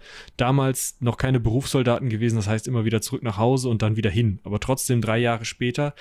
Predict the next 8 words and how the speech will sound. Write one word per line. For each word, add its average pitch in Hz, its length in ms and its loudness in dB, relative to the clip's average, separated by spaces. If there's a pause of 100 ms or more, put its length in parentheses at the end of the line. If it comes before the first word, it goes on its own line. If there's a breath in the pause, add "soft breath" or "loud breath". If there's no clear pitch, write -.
(360 loud breath)
wird, 120 400 0 (100)
äh, 107 320 -2
mit 113 400 -4 (220 loud breath)
Lucius 131 440 2
Aemilius 120 480 4
Paulus 127 540 4
ein 113 180 2
neuer 117 420 2